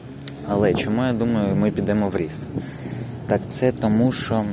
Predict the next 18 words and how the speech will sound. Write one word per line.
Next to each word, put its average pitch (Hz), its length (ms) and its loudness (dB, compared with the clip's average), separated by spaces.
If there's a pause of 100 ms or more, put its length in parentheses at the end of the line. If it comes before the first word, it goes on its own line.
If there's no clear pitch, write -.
(300)
е, 95 460 0 (300)
перше, 117 520 4 (640)
якби 104 440 4 (760)
більшість 120 420 4
думає, 113 380 4
що 98 200 -4
ми 104 180 2
під-, 98 360 -6
будемо 110 380 4
падати. 90 480 0
Це - 180 -2
означає, 107 400 2
що - 180 -4
вони 107 200 -2
набрали 107 400 2
шорти, 135 560 -2 (380)
попродавали 110 600 4
крипту, 139 640 0